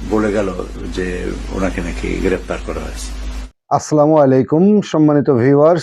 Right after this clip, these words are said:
Speaker 2: নতুন আরেকটা ভিডিওতে আপনাদের স্বাগত জানাচ্ছি। আজকে যে ভিডিওটি আপনাদের মাঝে উপস্থাপন করতে যাচ্ছি,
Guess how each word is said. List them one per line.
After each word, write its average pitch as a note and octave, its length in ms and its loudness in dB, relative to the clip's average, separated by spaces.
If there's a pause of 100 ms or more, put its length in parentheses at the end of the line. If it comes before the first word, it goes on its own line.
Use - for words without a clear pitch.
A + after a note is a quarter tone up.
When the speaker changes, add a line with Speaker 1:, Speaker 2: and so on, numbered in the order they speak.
Speaker 2:
নতুন D3 280 2
আরেকটা B2+ 340 0
ভিডিওতে C3 380 2
আপনাদের G#2+ 300 -2
স্বাগত G#2+ 360 -4
জানাচ্ছি। A#2 580 0 (580)
আজকে E3 360 2
যে D#3 180 6
ভিডিওটি C#3+ 380 4
আপনাদের C3 340 2
মাঝে C3 480 2 (120)
উপস্থাপন C#3 500 -2
করতে C3 300 -4
যাচ্ছি, E3 480 0